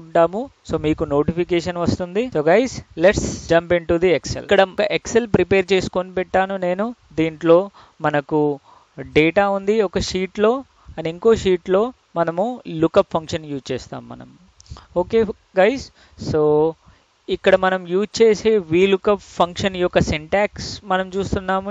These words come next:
ఇక్కడ. So వీ లుక్అప్లో మనం యూజ్ చేసే parameters, ముందు మనం దీంట్లో లుక్అప్ value pass చేయాలి, దాని తర్వాత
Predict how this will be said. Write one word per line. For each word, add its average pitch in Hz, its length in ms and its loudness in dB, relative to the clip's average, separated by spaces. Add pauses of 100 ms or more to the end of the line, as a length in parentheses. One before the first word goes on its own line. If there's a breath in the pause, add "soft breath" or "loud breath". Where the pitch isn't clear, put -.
ఇక్కడ. 202 200 2 (600 loud breath)
So 160 80 0 (260)
వీ 180 100 4 (140)
లుక్అప్లో - 1300 2 (160)
మనం 151 180 2 (140)
యూజ్ 180 260 2
చేసే 190 260 4 (160)
parameters, 196 600 0 (160)
ముందు 160 320 0
మనం 160 200 0 (200)
దీంట్లో 160 360 4 (440 loud breath)
లుక్అప్ 165 300 4 (160)
value 170 300 6 (120)
pass 196 280 4
చేయాలి, 208 340 4 (120)
దాని 160 200 -2
తర్వాత 147 320 2